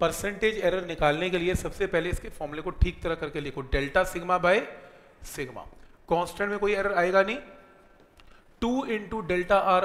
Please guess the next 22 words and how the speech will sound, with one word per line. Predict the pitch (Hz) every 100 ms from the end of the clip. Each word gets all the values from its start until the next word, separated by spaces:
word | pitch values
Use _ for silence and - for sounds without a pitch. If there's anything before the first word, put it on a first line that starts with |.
| 180
by | 180 -
R | 156 175 - -
plus | 190 170 - 131
delta | 147 156 190 190 160
capital | 147 - 196
R | 175 170
by | 165 190 277 - - - - -
capital | 165 151 175
R | 175 151 - 202
plus | 208 - - 160 147
delta | 151 180 175
L | 165 151
by | 147 131
L। | -
क्या | 180
step | 180 190 185
clear | 180 180
है | 180
यहाँ | 185
तक? | 196 - - - - - - - - - - - - - - - - - - - -
ठीक | 170
है, | 175 -